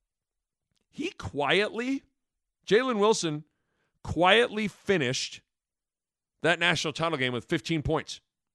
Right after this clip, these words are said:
Tied for K U's leading scorer in the game with David McCormick. I mean, pretty important dude.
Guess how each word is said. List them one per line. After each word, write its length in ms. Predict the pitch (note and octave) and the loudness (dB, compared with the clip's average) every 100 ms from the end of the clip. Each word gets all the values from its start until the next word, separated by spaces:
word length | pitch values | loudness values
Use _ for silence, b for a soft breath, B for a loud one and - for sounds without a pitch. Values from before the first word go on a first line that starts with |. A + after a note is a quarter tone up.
| _ _ _ _ _ _ - | _ _ _ _ _ _ -12
Tied 340 | - E3+ G3 | -2 2 2
for 120 | D#3 F3 | 0 -4
K 200 | E3+ F3+ | 0 0
U's 280 | F3 E3 | 0 -2
leading 220 | C#3+ E3+ D3+ | 0 0 0
scorer 260 | - D#3+ | 2 2
in 60 | C3+ | 2
the 60 | |
game 220 | A#2+ C#3 B2 | 0 -2 -2
with 100 | A2+ | -2
David 240 | B2+ A2 | -2 -4
McCormick. 380 | A2 B2+ G2 - _ _ _ _ _ _ _ _ _ _ _ _ _ _ _ _ _ _ _ _ - | -6 -4 -6 -8 _ _ _ _ _ _ _ _ _ _ _ _ _ _ _ _ _ _ _ _ -8
I 40 | C3 | 0
mean, 180 | C#3 F#2+ _ _ _ _ _ | 0 -2 _ _ _ _ _
pretty 220 | - G3+ | 2 4
important 420 | G#3 D#3+ F3+ F3 C3 | 2 2 2 0 -2
dude. 240 | B2+ C#2 | -4 -4